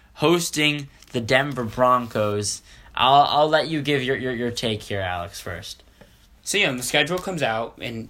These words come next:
Speaker 2: you know, usually April or May. I believe it came out in May this year.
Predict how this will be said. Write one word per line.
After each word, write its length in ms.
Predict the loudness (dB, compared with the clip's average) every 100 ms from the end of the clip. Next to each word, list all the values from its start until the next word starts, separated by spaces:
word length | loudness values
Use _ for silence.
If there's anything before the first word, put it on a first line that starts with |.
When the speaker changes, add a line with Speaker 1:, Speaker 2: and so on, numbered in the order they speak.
| -10
Speaker 2:
you 160 | -8 -6
know, 60 |
usually 580 | -4 -2 -2 0 -2 -2
April 240 | -4 -4
or 60 | -4
May. 280 | -4 -6 -8
I 40 |
believe 300 | -10 -10 -10
it 60 | -10
came 200 | -12 -10
out 120 | -10
in 100 | -10
May 160 | -12 -14
this 280 | -14 -14
year. 240 | -14 -18